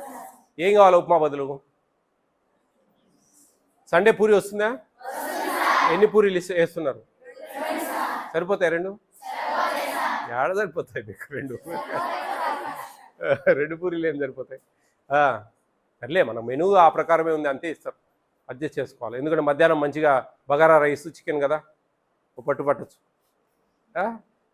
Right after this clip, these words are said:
కాబట్టి కొద్దిగా ఆకలిగా ఉంటేనే బాగుంటుంది కదా. చికెన్ ఎన్ని పీసులు వస్తాయి? ఆ? నాలుగా? గ్రేవీ వేస్తారా కావాల్సినంత? మంగళవారం మధ్యాహ్నమా, ఈవినింగా?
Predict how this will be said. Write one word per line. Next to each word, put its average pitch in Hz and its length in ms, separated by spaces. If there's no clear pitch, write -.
కాబట్టి 151 200
కొద్దిగా 147 260
ఆకలిగా 156 260
ఉంటేనే 147 220
బాగుంటుంది 110 540
కదా. 185 220
చికెన్ 190 180
ఎన్ని 185 140
పీసులు 165 300
వస్తాయి? 139 400
ఆ? 208 140
నాలుగా? 147 440
గ్రేవీ 170 300
వేస్తారా 160 280
కావాల్సినంత? 156 540
మంగళవారం 156 760
మధ్యాహ్నమా, 170 360
ఈవినింగా? 160 440